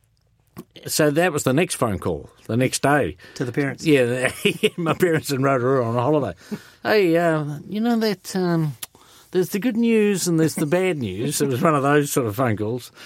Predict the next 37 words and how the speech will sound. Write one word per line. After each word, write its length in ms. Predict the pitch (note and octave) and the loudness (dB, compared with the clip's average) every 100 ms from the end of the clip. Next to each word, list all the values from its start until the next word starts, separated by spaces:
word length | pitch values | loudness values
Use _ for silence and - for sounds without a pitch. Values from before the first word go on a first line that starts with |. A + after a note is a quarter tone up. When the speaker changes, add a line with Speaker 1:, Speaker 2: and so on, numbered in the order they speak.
| - - - | -20 -18 -2
Speaker 1:
They, 320 | B2 C3 C3 | 0 0 0
you 360 | D3+ C3+ C3+ B2+ | 2 2 2 2
can 180 | D3 D3 | 2 4
almost 480 | D#3 D#3 C3+ B2+ | 4 4 4 2
hear 220 | C3+ D3+ B2+ | 4 4 4
them 180 | A#2 | -2
saying, 400 | A2 C3+ B2 A#2+ A2+ | -2 0 0 -2 -6
"Shit, 240 | - D#3+ | -2 0
he's 200 | A#2 F#2 | 0 0
burnt 260 | - C#3 A2+ | 0 0 -2
the 80 | |
house 260 | G#2+ A#2+ G#2+ | 0 0 -2
down," 300 | G#2 F2 G2+ | -6 -6 -6
you 80 | G2+ | -4
know. 140 | G2 | -4
<laughs> 480 | C#3 - - - - | -6 -10 -12 -14 -10
So 540 | - F#3+ F3+ F3+ - | 2 4 4 0 -4
basically 440 | F3+ G#3 G#3 - D3+ | 0 2 2 2 0
it 80 | D3 | 2
was, 300 | D3+ D3+ C#3+ | 2 4 4
I 100 | C#3+ | 2
just 220 | B2+ - - - | 0 -4 -4 -2
said 140 | C3 | 0
what 120 | A#2 G2+ | 0 -4
was 100 | - | -4
happening 360 | G2+ - G#2 | -4 -4 -6
and, 360 | G#2+ A2 A#2 A#2 | -4 -4 -4 -2
um, 640 | B2+ A#2+ A#2+ A#2+ A#2+ A2+ - | 0 0 0 -2 -6 -10 -10
man, 260 | - B2+ - | -4 -4 -2
I 220 | C3 A2+ - - - - | -4 -4 -12 -20 -10 -2
got 260 | C3 A2+ | 0 0
this 180 | B2 - | -4 -4
gig 260 | - D#3 - | 0 -2 0
<laughs> 60 | - | 0
with 220 | B3 - | -2 -4
Quincy 400 | - G#3+ E3+ E3+ | -4 -2 0 0
Conserve. 640 | C#3 F#3+ D#3+ B2 A2+ A#2+ | 0 0 0 -4 -4 -6